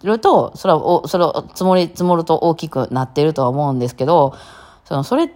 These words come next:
うん、まあ、正しいやと思うよ。全然間違いではないけど、私の感覚としては、なんかそれって、その、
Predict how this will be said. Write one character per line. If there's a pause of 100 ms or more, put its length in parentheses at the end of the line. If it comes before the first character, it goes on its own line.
(380)
う
ん、
ま
あ、
正
し
い
や
と
思
う
よ。
全
然
間
違
い
で
は
な
い
け
ど、
私
の
感
覚
と
し
て
は、 (380)
な
ん
か
そ
れ
っ
て、
そ
の、